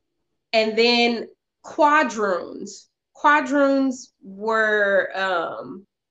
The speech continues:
one-fourth black. That meant that you were one-fourth black. They actually used to have quadroon balls. They, they made it sound fancy, but these are quadroon balls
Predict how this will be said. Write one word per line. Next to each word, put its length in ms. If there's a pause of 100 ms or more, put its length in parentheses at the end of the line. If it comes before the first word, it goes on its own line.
(120)
one-fourth 1040 (600)
black. 460
That 180
meant 160
that 160
you 100
were 100
one-fourth 640
black. 400 (520)
They 160
actually 500
used 320
to 80
have 600 (220)
quadroon 680
balls. 760 (560)
They, 400 (100)
they 280
made 300
it 100
sound 400
fancy, 500
but 140
these 220
are 100
quadroon 640
balls 460